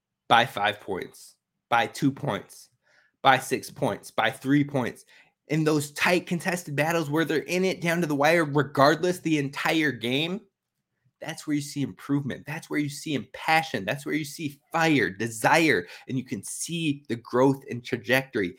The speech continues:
So buy-in on the court, especially defensively, is the first step to keeping that seat cool. Because when the Gophers put it together with their length, with their athleticism,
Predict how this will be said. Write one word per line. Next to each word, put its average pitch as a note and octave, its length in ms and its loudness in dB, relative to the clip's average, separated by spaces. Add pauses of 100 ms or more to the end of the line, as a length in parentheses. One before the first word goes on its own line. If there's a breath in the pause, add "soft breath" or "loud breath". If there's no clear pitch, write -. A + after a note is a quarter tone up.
(120 loud breath)
So A#2 400 0
buy-in E3+ 540 6 (120)
on F#3 300 4
the E3 160 2
court, G3+ 520 6
especially D3+ 1160 2
defensively, C3 960 -2 (560 soft breath)
is C3 320 0
the A#2 120 0 (120)
first D3 500 0
step - 500 -2
to - 140 -6 (100)
keeping D#3 460 -2
that A#2+ 240 0
seat B2 340 -6
cool. C#3+ 400 2 (200 loud breath)
Because C3+ 260 -6
when C#3 80 -4
the B2+ 60 -4
Gophers F#3 380 -2
put F#3+ 160 0
it F3+ 100 -2
together D#3 380 0
with F3 200 -2
their D3+ 140 4
length, D3+ 420 0
with D3 160 -4
their D3 140 0
athleticism, C#3 720 -2